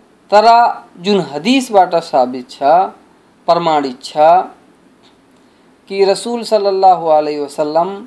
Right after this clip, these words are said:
आठ रकात तरावी भन्दा अधिक कहिले पनि पढ्दैनथे, जसलाई हजरत आइसाले वर्णन गर्नुभएको छ। त्यसको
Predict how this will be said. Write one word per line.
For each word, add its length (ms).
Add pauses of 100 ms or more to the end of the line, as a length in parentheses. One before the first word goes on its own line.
(1700)
आठ 220
रकात 400
तरावी 440 (1040)
भन्दा 480 (240)
अधिक 480 (1700)
कहिले 260
पनि 280
पढ्दैनथे, 640 (1200)
जसलाई 300
हजरत 200
आइसाले 640 (460)
वर्णन 300
गर्नुभएको 520
छ। 100 (140)
त्यसको 420